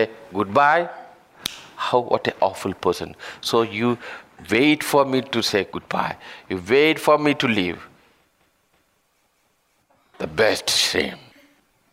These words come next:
I bought from the market, I added my profit, I give to you. Your clients.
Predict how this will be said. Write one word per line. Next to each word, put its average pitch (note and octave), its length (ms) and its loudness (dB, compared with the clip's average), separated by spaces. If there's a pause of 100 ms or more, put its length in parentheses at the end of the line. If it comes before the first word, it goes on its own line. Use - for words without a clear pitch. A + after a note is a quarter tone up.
(1300)
I F2 40 0
bought E2+ 360 2 (120)
from D#3+ 180 0
the D#3 80 2
market, C#3 440 2 (260)
I F#2 80 0
added G2 360 4
my E3 160 2
profit, D#3 540 0 (200)
I G2 60 2
give F#2+ 240 0
to F2+ 80 2
you. D2+ 140 -2 (4000)
Your F#2+ 160 2
clients. F#2 680 -2